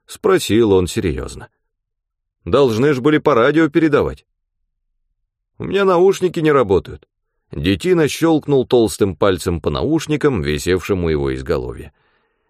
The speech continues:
Гринька еще немного помолчал. И ляпнул: «Меня ж на Луну запускали».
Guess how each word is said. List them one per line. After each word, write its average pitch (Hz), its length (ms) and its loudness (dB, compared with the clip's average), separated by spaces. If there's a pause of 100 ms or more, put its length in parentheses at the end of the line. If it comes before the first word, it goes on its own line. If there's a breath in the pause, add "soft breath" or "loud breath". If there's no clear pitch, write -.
Гринька 175 420 -2
еще 123 440 0
немного 82 400 -2
помолчал. - 760 -10 (1200)
И 123 180 4
ляпнул: - 500 0 (1400)
«Меня 147 300 -2
ж 151 80 -4
на 170 80 2
Луну 160 360 4
запускали». 143 680 -2